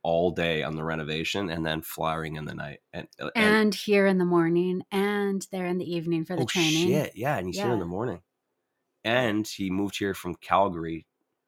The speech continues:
Speaker 1: to Edmonton just to, for this opportunity.
Speaker 2: Yeah.
Speaker 1: So what the hell are you doing today?
Speaker 2: Yeah. Be like Zakiah.
Speaker 1: And you know what? And
Speaker 2: Hashtag be like Zakiah. <laughs>
Speaker 1: and if you're young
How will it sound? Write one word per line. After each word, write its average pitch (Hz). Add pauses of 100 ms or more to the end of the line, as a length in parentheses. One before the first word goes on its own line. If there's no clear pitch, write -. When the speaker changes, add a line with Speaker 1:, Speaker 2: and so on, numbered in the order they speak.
(140)
Speaker 1:
to -
Edmonton 82
just 87
to, 78
for -
this 80
opportunity. 82 (160)
Speaker 2:
Yeah. 180 (540)
Speaker 1:
So 80 (640)
what -
the 117
hell 98
are 87
you 82
doing 101
today? 82 (420)
Speaker 2:
Yeah. 180 (400)
Be 170
like 214
Zakiah. 170 (1700)
Speaker 1:
And 101
you 104
know 107
what? 92
And -
Speaker 2:
Hashtag 170
be 170
like 160
Zakiah. 156 (500)
<laughs> -
Speaker 1:
and 92
if 92
you're 98
young 87